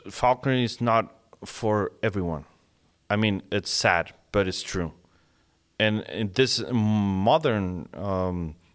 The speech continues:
way of life, it's even harder because we are working all the time. People d-,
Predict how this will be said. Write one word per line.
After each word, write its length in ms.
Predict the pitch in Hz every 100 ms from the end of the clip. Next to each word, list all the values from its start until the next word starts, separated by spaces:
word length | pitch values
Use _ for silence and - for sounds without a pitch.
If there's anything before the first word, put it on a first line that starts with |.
| - _ -
way 340 | 95 110 123
of 180 | 101 90
life, 360 | 98 98 87 98
it's 340 | 85 - - -
even 380 | - 107 131 127
harder 420 | 104 107 165 - - _ _ _ _
because 280 | - 101 90
we 200 | 107 104
are 140 | 107 104
working 600 | 95 95 135 - 117 110 -
all 180 | 90
the 120 | 95 92
time. 420 | - 90 87 87 - - - -
People 240 | 110 101
d-, 140 | 107